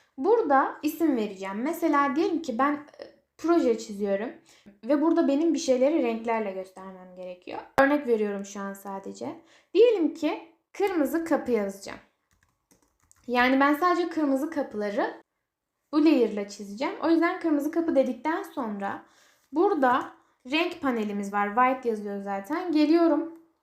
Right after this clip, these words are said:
Ee, kırmızımı da seçiyorum. Okey dedim. Sonra buradan da çizgi kalınlığımızı ay-, ayarlıyoruz arkadaşlar. Çizgi kalınlığımızı ayarladıktan sonra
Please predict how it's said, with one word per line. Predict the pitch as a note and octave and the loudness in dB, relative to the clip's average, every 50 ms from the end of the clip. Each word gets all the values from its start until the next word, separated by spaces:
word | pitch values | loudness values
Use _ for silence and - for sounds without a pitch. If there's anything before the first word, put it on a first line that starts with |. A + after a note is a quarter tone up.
| _ _ _ _ _ _ _ - - G#3 | _ _ _ _ _ _ _ -6 -4 -2
Ee, | A3+ A3+ A3+ A#3 A3+ A3+ - | 0 2 2 2 0 0 -2
kırmızımı | D4+ C#4+ C#4+ C#4 B3+ A3+ A3 G#3+ G#3 | -2 0 0 0 -2 -2 -4 -6 -4
da | G3+ G3+ | -6 -8
seçiyorum. | G3+ - C#4 D4 D4 D4 - D#4+ D#4 D4+ D4 C#4+ C#4 B3+ - | -4 -2 -2 -2 -2 -2 0 2 2 4 2 2 -2 -4 -4
Okey | A3+ A#3+ A#3+ - D4+ D4 D4 C#4+ | -4 -4 -2 0 2 2 4 4
dedim. | D4 D4 C#4+ D4 D4 D4 D4 - _ _ _ _ - - _ _ _ _ | 2 0 0 -2 -4 -6 -6 -10 _ _ _ _ -20 -20 _ _ _ _
Sonra | - - - F#4 G4+ A4+ G#4+ F#4+ C#4+ | -20 -8 0 2 2 2 2 2 2
buradan | E4+ G4 F#4 E4 F#4 F4 D4+ D4 E4+ | 4 4 4 4 4 4 4 2 2
da | A4 - | 0 -2
çizgi | - E4+ D4 C4 C#4+ D4 | -4 -4 -4 -4 -4 -4
kalınlığımızı | - C#4 A#3 A3 G#3 G3+ G3+ G3 G3 G3 G3+ | -4 -4 -4 -2 -4 -6 -6 -8 -8 -8 -8
ay-, | G3 G3 F#3+ - | -8 -8 -8 -6
ayarlıyoruz | G3+ G3+ G3+ G3 G3+ G3+ G3+ G3 G3 G3 G3 G3 G3+ | -6 -6 -4 -4 -6 -6 -6 -6 -6 -6 -8 -8 -8
arkadaşlar. | G3 G3 G3 - G#3 G3+ G3+ G3 G3+ - - E4+ - - - _ _ _ _ | -8 -8 -10 -12 -12 -12 -10 -12 -12 -12 -14 -14 -14 -16 -18 _ _ _ _
Çizgi | - - F4 E4 E4 F#4+ F#4 | -8 -2 2 2 2 2 2
kalınlığımızı | - F4+ E4+ D#4+ D4+ C#4 C4+ C4 C4 C4+ C#4 D#4+ | 2 2 2 4 4 4 2 2 2 0 0 0
ayarladıktan | - - D4 D4 D4 D4 D4 D4 C#4+ C4 D4 - - - E4 E4 E4+ E4+ | 0 2 4 4 4 4 2 0 -2 -2 -4 -6 -8 -6 -6 -4 -4 -6
sonra | - - G4 G4+ F#4 C4+ A3 G3 | -8 -10 -8 -6 -6 -6 -6 -6